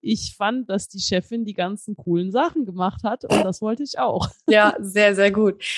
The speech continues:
Speaker 2: Das ist ja auch ein super Übergang gleich in unser Interview. Ähm, du arbeitest ja mit, ähm,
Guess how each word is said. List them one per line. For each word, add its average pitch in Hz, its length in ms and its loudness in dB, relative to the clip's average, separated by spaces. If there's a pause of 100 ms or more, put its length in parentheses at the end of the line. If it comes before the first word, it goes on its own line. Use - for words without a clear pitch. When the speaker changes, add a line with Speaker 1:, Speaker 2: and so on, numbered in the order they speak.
(100)
Speaker 2:
Das 302 160 6
ist 359 160 4
ja 302 160 8
auch 285 60 2
ein 294 100 6
super 302 280 6
Übergang 240 400 6
gleich 254 220 4
in 220 80 2
unser 208 280 6
Interview. 165 480 0 (320)
Ähm, 220 180 6
du 277 160 4
arbeitest 269 480 4
ja 254 160 6
mit, 233 380 2
ähm, 196 400 4